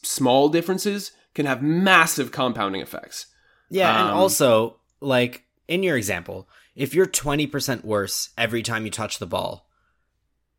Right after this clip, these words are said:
Speaker 2: and you touch the ball fifty times a game,
Speaker 1: Yeah,
Speaker 2: that's a
Speaker 1: massive
Speaker 2: ma-,
Speaker 1: difference.
Speaker 2: th-, these deltas don't play out in, you know, little moments in a match where a player fails a pass and we go, "Oh, see, a better player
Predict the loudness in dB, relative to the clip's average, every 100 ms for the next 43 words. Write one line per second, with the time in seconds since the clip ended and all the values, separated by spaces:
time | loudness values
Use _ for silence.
0 | _ -4 -2 -2 -2 0 4 4 4 0
1 | 0 -2 -2 -4 -4 -4 -4 -4 -10 _
2 | -20 -10 -8 2 4 4 2 2 0 -2
3 | -4 -10 -12 -14 -14 -6 -4 -4 0 2
4 | 4 4 4 2 2 0 0 0 2 4
5 | 2 -2 -4 -6 -6 -12 _ _ -10 -6
6 | -6 -4 0 2 2 0 -2 -2 -2 -4
7 | -6 -6 -4 -4 -6 -8 -4 -2 -2 -4
8 | -4 -2 0 -2 -2 -4 -4 -4 -6 -6
9 | -6 -6 -2 0 0 -4 -10 -12 -8 -6
10 | -6 -6 -2 0 -2 -6